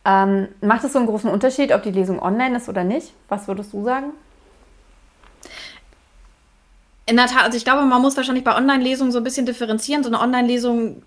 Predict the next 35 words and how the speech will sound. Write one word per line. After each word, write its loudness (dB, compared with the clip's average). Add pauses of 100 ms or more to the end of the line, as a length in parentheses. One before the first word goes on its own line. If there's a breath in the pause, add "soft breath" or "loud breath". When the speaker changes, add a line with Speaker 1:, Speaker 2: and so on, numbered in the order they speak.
Speaker 2:
bei 2
sich -4
zu -2
Hause 0
auf -6
der -4
Couch 0
ist, -10
glaub -6
ich, -6
noch 0
mal 2
was 2
anderes 0
als -2
so -4
eine 0
Speaker 1:
Nee, -4
Speaker 2:
Online-Lesung, 4
Speaker 1:
also 4
Speaker 2:
wie -2
Speaker 1:
schon 4
Speaker 2:
du 2
sie 4
Speaker 1:
eine 4
Speaker 2:
jetzt 0
hier -6
Speaker 1:
offizielle 2
Speaker 2:
gemacht 0
hast. 2
Speaker 1:
Lesung. -4
Äh, 0 (160)
wobei, 4
Speaker 2:
Eine 6
offizielle. -4